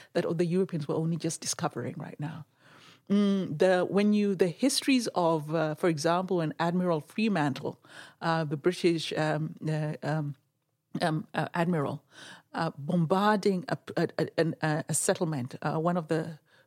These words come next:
uh, port cities called Witu. I-, it's, it's just dust right now. So when, when you talk about the histories of in-between, Witu is symbolic of what I mean. Witu was the center of not just scholarship. Um, it was,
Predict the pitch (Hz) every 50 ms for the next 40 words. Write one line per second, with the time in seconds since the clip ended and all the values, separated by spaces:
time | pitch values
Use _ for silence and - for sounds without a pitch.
0 | _ _ - - - - - _ _ - _ - - 202 185 - - 185 - 160
1 | - - - 165 156 156 147 147 143 175 170 - - - - - - _ _ _
2 | _ _ _ _ - 151 - - 185 - - - - - - - - - 185 -
3 | - 147 - 147 165 - - - - - 151 - - - - - - _ _ _
4 | _ _ - - - - - _ _ _ _ - 180 170 170 165 - 175 185 180
5 | 185 175 - - 190 - 185 196 180 - 156 156 165 - - 160 170 160 175 175
6 | 156 170 - - 185 170 165 - - - - - - 156 185 - - 190 180 -
7 | - 165 165 160 - - - 170 156 156 165 165 156 165 160 - 165 156 - 165
8 | 156 156 175 160 - 151 151 151 156 165 160 151 151 - _ _ - - - -
9 | - _ - - 156 226 262 262 - - 320 311 320 392 - - 196 175 - 175
10 | 147 - - - 185 175 180 185 180 - - 196 185 175 - - - 160 156 151
11 | 156 160 - - 170 196 247 - - 208 - - - - - - - - 151 135
12 | 120 - - - - _ - _ _ _ _ - - - - - _ - - 180
13 | 175 175 170 165 170 - - 185 185 185 - - 175 - 175 180 175 175 170 165
14 | 165